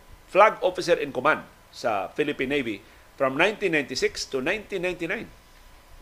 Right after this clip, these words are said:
Ba't tinugaya niya sa iyang pwesto? Sukad pang Ramos,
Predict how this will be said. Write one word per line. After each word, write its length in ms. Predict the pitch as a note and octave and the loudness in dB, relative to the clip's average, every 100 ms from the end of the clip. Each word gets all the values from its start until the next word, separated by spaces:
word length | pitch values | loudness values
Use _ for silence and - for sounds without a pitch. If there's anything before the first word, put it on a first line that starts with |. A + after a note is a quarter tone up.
| - | -16
Ba't 160 | B3+ | -14
tinugaya 460 | - B3 F3 G#3+ F3 | -10 -2 0 0 -2
niya 160 | F#3+ E3 | -4 -6
sa 100 | E3+ | -6
iyang 140 | D3+ | -6
pwesto? 260 | E3 - - - - | -8 -8 -12 -18 -20
Sukad 380 | - - F3+ F3+ | -12 -2 0 0
pang 100 | D#3+ | 4
Ramos, 460 | F3+ F3 F3 - | 4 4 -2 -6